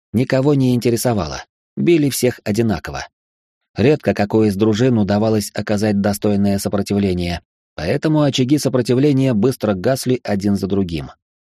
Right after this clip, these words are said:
Поначалу стражники с ополченцами все же старались использовать исключительно дубинки, но немногочисленные охранники встретили их во всеоружии. Даже обычные фермеры с мотыгами и неким подобием кистени на цепочке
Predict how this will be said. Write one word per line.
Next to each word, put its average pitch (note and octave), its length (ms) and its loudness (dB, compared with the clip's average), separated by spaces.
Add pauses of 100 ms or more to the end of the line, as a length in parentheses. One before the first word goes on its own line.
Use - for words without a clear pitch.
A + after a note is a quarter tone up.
(340)
Поначалу D3+ 420 2
стражники D3 540 0
с B2 100 -2
ополченцами A#2+ 680 0
все B2 220 0
же A2+ 120 0
старались A2 500 0
использовать A2 600 0
исключительно G#2 640 0
дубинки, F#2 640 -4 (380)
но G2 240 -4
немногочисленные G2+ 920 0
охранники G#2 720 -2 (200)
встретили C3 520 0
их A#2+ 180 0
во G#2+ 100 2
всеоружии. F#2+ 720 -2 (540)
Даже B2+ 320 2
обычные A#2 580 -2
фермеры A2+ 420 2
с G2+ 80 -6
мотыгами G#2 640 0 (160)
и F2+ 80 -6
неким G2+ 360 2
подобием G2 520 0
кистени A2+ 480 -2
на G#2+ 140 0
цепочке G2+ 540 -2